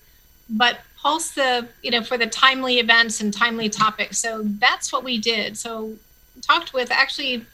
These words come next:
federal C F Os as well as some state C F Os. So we've got a mixture, but I think we're here mostly to talk about the federal side and what we learned from those C F Os. And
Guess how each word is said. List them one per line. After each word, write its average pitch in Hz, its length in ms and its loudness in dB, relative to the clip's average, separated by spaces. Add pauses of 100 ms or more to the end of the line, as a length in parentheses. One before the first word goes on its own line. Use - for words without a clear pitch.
federal 285 480 2
C - 200 -2
F 269 160 -2
Os 269 300 0 (100)
as 247 240 2
well 247 220 0
as 254 100 -4
some 233 200 -4
state 247 400 -2 (320)
C 208 240 -2
F 196 180 -6
Os. - 320 -4
So 220 160 0
we've 214 240 -2
got 214 160 2
a - 20 -2
mixture, 226 520 -2
but 214 240 -2 (340)
I 339 60 0
think 415 180 -4
we're 262 80 2
here 277 220 4
mostly 277 380 0
to 233 100 -4
talk 226 260 4
about 214 320 -2
the 202 120 -2
federal 208 540 -2
side 202 320 0
and 202 120 0
what 202 120 -6
we 196 120 -4
learned 202 340 -2
from 196 220 -6
those 208 280 -4
C 196 160 -2
F 196 200 -6
Os. - 480 -10
And 226 360 0